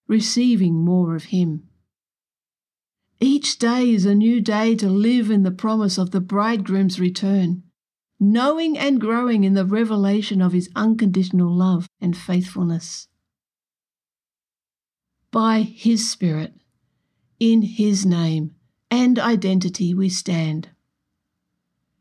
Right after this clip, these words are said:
We tear down strongholds with his truth, remove all blockages from people coming to him, we are together sent to heal the brokenhearted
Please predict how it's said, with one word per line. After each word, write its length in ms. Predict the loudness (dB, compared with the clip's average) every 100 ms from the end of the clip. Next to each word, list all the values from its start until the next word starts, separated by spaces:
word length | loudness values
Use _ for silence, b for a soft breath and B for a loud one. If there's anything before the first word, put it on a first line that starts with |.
| _ _ _ _
We 160 | -2 -2
tear 320 | 0 0 0
down 360 | 0 0 0 -2
strongholds 960 | -4 -2 0 2 2 0 -2 -4 -4
with 160 | -2 0
his 200 | 0 -2
truth, 560 | -6 -4 -4 -4 -14 _ _ _ _ _ _ _ -2
remove 640 | 2 4 4 4 2 2
all 340 | 0 2 2 2
blockages 680 | 0 0 2 0 0 -2 -2
from 220 | -2 0
people 320 | 0 -2 -4
coming 380 | -2 0 2 2
to 100 | 0
him, 380 | -2 -2 -4 -8 _ _ _ _ _ _ _ _ -4
we 140 | 0
are 160 | 2 0
together 640 | 0 0 2 0 2 0
sent 520 | 0 0 0 0 0 -2
to 120 | -2
heal 400 | 0 0 2 2
the 140 | 0
brokenhearted 880 | 0 0 0 0 0 0 0 -2 -4